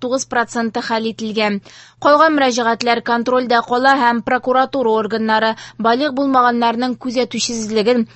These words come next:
һәм хокук бозуларның профилактиклау системасы субъектлары белән үзара хезмәттәшлектә хәл ителә, дип ассызыклады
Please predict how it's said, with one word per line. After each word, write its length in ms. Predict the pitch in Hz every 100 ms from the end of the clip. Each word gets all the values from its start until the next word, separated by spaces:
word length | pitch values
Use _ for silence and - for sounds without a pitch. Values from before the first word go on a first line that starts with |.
| - 247
һәм 180 | 247
хокук 400 | 226 240 254 285
бозуларның 640 | 220 233 240 233 220 247 240 -
профилактиклау 880 | 254 - 233 226 262 - 233 214
системасы 560 | - 214 - 226 220 226
субъектлары 800 | - 233 202 208 214 233 240 247
белән 260 | 262 285 294 - - -
үзара 420 | 277 247 240 240
хезмәттәшлектә 880 | 269 240 254 - 247 - 269 233 226
хәл 320 | - 208 226
ителә, 320 | 226 254 277
дип 240 | 208 233
ассызыклады 800 | 185 208 - 233 240 247 254 262